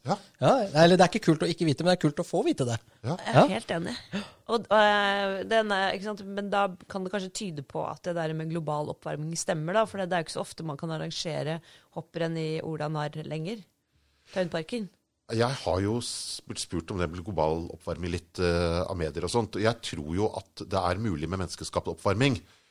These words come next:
Speaker 1: Men jeg tror, eh, problemet er mye mindre enn det veldig mange skal ha det til.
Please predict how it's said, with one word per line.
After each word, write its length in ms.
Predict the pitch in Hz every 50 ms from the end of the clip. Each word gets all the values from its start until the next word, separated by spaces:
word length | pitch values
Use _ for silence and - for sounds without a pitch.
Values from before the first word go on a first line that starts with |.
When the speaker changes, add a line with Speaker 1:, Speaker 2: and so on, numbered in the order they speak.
| _ - -
Speaker 1:
Men 80 | 98
jeg 60 | 95 -
tror, 160 | - 98 92 98 -
eh, 220 | - - - - 82 -
problemet 480 | - 120 117 92 85 80 82 90 98 95
er 140 | 98 98 101
mye 160 | 113 101 98
mindre 640 | 107 104 98 90 82 82 82 78 - 123 151 151 -
enn 100 | 117 98
det 120 | 90 104
veldig 180 | 104 98 87 120
mange 300 | 120 113 87 78 82 92
skal 160 | - - 113 90
ha 60 | 87
det 120 | 95 98
til. 200 | - 151 139 113